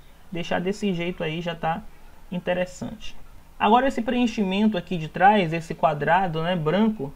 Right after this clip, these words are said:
nós vamos pintá-lo aqui de branco mesmo. Na verdade ele tá sem cor ainda, é só um contorno, tá? Então a gente vai pegar aqui, selecionar ele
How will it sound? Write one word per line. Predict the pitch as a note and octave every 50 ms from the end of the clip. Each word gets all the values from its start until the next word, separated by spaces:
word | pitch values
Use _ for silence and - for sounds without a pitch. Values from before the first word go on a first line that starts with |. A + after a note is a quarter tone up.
| -
nós | - E3 F3 E3 E3
vamos | F#3 G3+ G#3+ G#3+
pintá-lo | - - C#4+ C#4+ - - F3+ G3+ G#3+ G#3+
aqui | G#3+ G#3+ G#3 G#3
de | G#3+ A#3
branco | G3+ F#3 F#3 G#3+ G#3+ A#3+
mesmo. | G3 D#3+ D3+
Na | E3+ F#3
verdade | F#3 F#3 F#3+ G3+
ele | G#3 G3+
tá | - - G#3
sem | G#3 - B3+ C4+
cor | C4 - - A3+
ainda, | A3+ G#3 E3 D3+ C#3+ D3
é |
só | D3+ - F#3
um | G3+
contorno, | G#3+ A#3+ B3 A#3+ A3 - D#3 C3+ C3+ C#3 - C#3+
tá? | - E3 F3+ - - - - - - - - - -
Então | - F#3+
a | G3
gente | G3 F#3+ G#3 G#3+ -
vai | F3+ F#3 F#3
pegar | F#3 F#3+ F3+ F3 E3+ E3+
aqui, | F3+ - - G#3 A3 D#4+ G#4 - - -
selecionar | - - D#3+ D#3 D#3 E3 D#3 F#3 G3 G#3 A3+ A3
ele | G3 G3 G#3+ C4+ F#4+